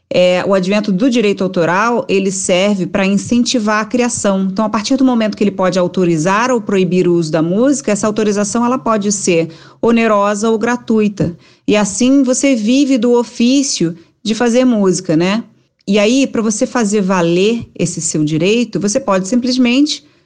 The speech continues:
é, exercê-lo cobrando individualmente, né, de quem tá utilizando aquela,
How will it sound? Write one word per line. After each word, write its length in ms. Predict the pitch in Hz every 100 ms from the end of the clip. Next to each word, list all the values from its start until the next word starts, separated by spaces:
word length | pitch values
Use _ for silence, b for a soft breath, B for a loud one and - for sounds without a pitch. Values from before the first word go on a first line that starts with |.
| b b -
é, 640 | 214 214 214 208 208 -
exercê-lo 680 | 233 277 302 - 269 302 339
cobrando 760 | - 302 240 233 247 311 277 214
individualmente, 960 | 214 202 196 190 185 208 277 294 -
né, 120 | 208
de 120 | 202
quem 160 | 196 233
tá 160 | 247 262
utilizando 400 | 277 302 294 262
aquela, 260 | 233 185